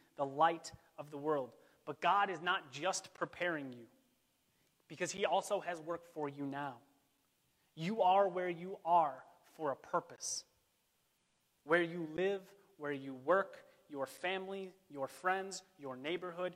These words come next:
It's not an accident. It's not by happenstance. It's not by dumb luck. It's God putting you where you need to be so that you can be a light of the world in those places. I know right now there's a lot on our minds,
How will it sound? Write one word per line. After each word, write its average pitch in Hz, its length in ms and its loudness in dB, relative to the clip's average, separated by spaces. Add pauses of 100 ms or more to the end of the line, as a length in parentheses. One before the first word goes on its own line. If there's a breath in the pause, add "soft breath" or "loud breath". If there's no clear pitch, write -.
(160 loud breath)
It's 147 160 -18
not 180 220 2
an 185 180 -8
accident. 160 520 -10 (120 soft breath)
It's - 160 -14
not 170 160 2
by 170 120 2
happenstance. 170 760 -4
It's - 140 -16
not 170 160 0
by 165 120 2
dumb 160 320 -2
luck. 156 400 6 (260 loud breath)
It's 151 160 -12
God 165 380 2
putting 208 320 0
you 202 180 -2
where 180 300 0
you 170 240 -4
need 180 400 -6
to 180 100 -4
be 175 240 -6
so 175 160 -12
that 151 140 -10
you 165 200 -12
can 170 160 -12
be 160 140 -2
a 156 60 0
light 165 380 0
of 147 120 -18
the 147 80 -10
world 160 380 -4 (100)
in 165 180 -8
those 156 220 -6
places. - 640 -14 (2250)
I 160 100 6
know 180 200 0
right 165 240 2
now 156 300 0 (520 loud breath)
there's 151 220 -4
a 147 40 0
lot 151 400 2
on 151 60 -14
our 143 140 -6
minds, 123 460 -10